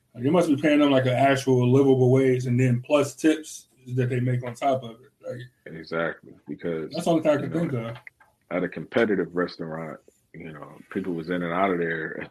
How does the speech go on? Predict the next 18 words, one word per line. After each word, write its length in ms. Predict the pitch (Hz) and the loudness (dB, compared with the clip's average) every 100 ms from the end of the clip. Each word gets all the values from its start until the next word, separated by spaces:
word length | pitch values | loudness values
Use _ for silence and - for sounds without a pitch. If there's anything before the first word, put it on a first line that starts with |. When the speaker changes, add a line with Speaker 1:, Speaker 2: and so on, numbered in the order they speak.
| 104 | -8
Speaker 2:
<laughs> 140 | 87 - _ - | -10 -12 _ -6
I 60 | 95 | -2
was 160 | 92 82 - | -2 -4 -8
literally 500 | 85 104 104 82 80 | 2 4 4 2 -2
at, 220 | 82 82 - - | -4 -4 -4 -2
at 240 | 95 127 | 0 0
the 80 | - | -6
spot 380 | - - 82 80 | -8 -4 -4 -4
and 120 | 80 | -6
people 220 | 95 82 | -4 -4
was 100 | 80 | -6
like, 140 | 80 76 | -8 -8
"Yeah, 120 | 82 | -8
this 80 | 80 | -8
is 40 | 87 | -10
my 100 | 80 | -10
last 320 | 82 82 - | -8 -8 -6
day. 160 | 87 | -6